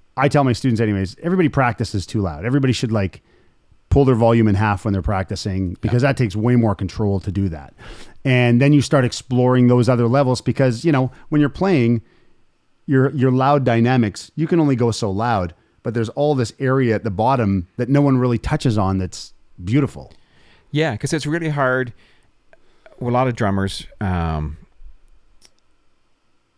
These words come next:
Speaker 2: there's a big difference between the low stuff and the high stuff.
Speaker 1: Yeah.
Speaker 2: So when you're giving a big kick, a big snare, but you're ghosting
Speaker 1: Yeah.
Speaker 2: a lot on, on the snare,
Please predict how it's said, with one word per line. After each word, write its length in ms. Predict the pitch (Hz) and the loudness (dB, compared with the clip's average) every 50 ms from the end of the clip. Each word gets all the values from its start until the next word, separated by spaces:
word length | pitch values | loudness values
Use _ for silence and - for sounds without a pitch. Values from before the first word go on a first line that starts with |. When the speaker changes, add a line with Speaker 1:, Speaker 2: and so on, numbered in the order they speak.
| _ _ _ _ _ _ _ _ - | _ _ _ _ _ _ _ _ -20
Speaker 2:
there's 300 | 139 127 117 120 113 104 | -14 -8 -4 -4 -4 -4
a 60 | - | -4
big 180 | 98 104 127 117 | -4 -4 -4 -4
difference 280 | - 117 - 104 95 - | -4 -4 -4 -4 -6 -6
between 500 | - 95 - - 110 101 95 95 92 87 | -8 -10 -8 -6 -4 -4 -2 -2 -2 -4
the 100 | 87 85 | -4 -4
low 200 | 85 85 87 87 | -4 -4 -4 -4
stuff 220 | 90 - 92 80 - | -6 -6 -8 -8 -8
and 80 | 85 78 | -8 -10
the 40 | 71 | -10
high 200 | 73 73 76 78 | -8 -8 -10 -10
stuff. 360 | - - 76 65 65 - - - | -10 -10 -8 -8 -10 -8 -8 -8
Speaker 1:
Yeah. 100 | 110 - - - _ | -8 -8 -10 -16 _
Speaker 2:
So 240 | - - - 117 104 | -10 -6 -2 -2 0
when 140 | 104 104 101 | 0 -2 -2
you're 120 | 101 95 92 | -4 -4 -4
giving 320 | 95 120 117 110 113 98 | -4 -4 -4 -2 -2 -4
a 40 | 87 | -4
big 300 | 87 - 113 104 92 - | -4 -4 -4 -4 -6 -8
kick, 280 | - - 107 95 - | -8 -6 -6 -6 -6
a 40 | - | -8
big 220 | 73 - 98 98 - | -8 -6 -6 -6 -6
snare, 560 | - - - 95 90 85 82 80 80 82 82 - _ _ _ _ _ - | -8 -10 -6 -6 -4 -4 -4 -4 -6 -6 -8 -10 _ _ _ _ _ -16
but 160 | - - - - | -14 -10 -8 -8
you're 80 | 101 | -6
ghosting 580 | 90 95 123 113 117 - - 101 87 80 80 80 - - _ _ - | -4 -2 -2 -2 -2 -4 -6 -8 -8 -8 -8 -10 -14 -18 _ _ -10
Speaker 1:
Yeah. 120 | - 101 - _ _ - | -10 -10 -10 _ _ -4
Speaker 2:
a 40 | |
lot 220 | 107 92 87 85 71 | -2 -2 -2 -2 -4
on, 280 | 87 90 85 85 82 - _ _ - | -4 -6 -6 -6 -8 -10 _ _ -10
on 140 | 85 85 85 | -8 -6 -6
the 80 | 82 78 | -6 -8
snare, 640 | - - - 104 110 113 107 92 80 71 65 - | -8 -6 -4 -2 -2 0 0 -2 -2 -4 -6 -10